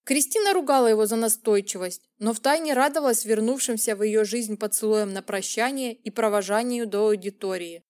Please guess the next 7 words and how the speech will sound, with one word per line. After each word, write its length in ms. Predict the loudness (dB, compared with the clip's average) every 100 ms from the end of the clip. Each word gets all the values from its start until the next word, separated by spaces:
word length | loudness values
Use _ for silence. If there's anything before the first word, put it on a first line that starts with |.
| _ _
«Ты 100 | -6
вся 220 | 0 2 2
светишься», 760 | 2 -2 -2 -2 0 0 -4 _ _ -4
констатировала 800 | -2 0 -2 0 0 2 2 0
факт 360 | 0 -2 0
любительница 680 | -4 -2 -4 -4 -4 -4 -2
сплетен, 720 | -4 -2 0 0 -2 -6 -16